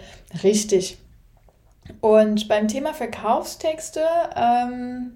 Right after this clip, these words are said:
bin ich nicht so ganz der Riesenprofi. Es gibt Menschen, die machen das, Copywriter, die machen das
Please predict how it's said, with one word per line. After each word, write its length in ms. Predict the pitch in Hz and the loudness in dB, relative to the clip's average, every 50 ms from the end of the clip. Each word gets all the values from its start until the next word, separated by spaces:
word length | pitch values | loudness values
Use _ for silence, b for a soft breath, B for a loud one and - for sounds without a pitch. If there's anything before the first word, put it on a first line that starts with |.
| _ _ - - _ _ - | _ _ -20 -20 _ _ -16
bin 120 | 262 262 | -14 -12
ich 160 | 302 294 - | -12 -12 -10
nicht 200 | 302 302 302 - | -10 -10 -8 -8
so 200 | - - 330 339 339 | -4 -2 -2 0 2
ganz 340 | 330 330 359 403 415 - - | 2 2 2 2 0 -2 -2
der 200 | - 302 285 277 | 0 0 0 0
Riesenprofi. 760 | 269 302 330 320 311 294 285 - - 277 277 285 277 - 269 | 0 -2 -2 -4 -6 -10 -8 -4 0 2 2 2 0 0 -4
Es 120 | 247 - | -6 -6
gibt 180 | - - - - | -8 -10 -8 -4
Menschen, 320 | 262 254 262 - - 247 | -6 -4 -4 -6 -10 -8
die 60 | 247 | -6
machen 280 | 233 240 240 240 240 240 | -4 -4 -4 -4 -4 -4
das, 220 | 233 226 226 - | -4 -4 -4 -6
Copywriter, 580 | - - - - 269 254 254 240 240 240 233 - | -8 -8 -6 -4 -2 2 4 4 4 4 2 -4
die 120 | 226 226 | -4 -4
machen 280 | 220 226 226 233 233 220 | -4 -4 -4 -4 -4 -2
das 220 | 214 214 208 - | -2 -2 -2 -4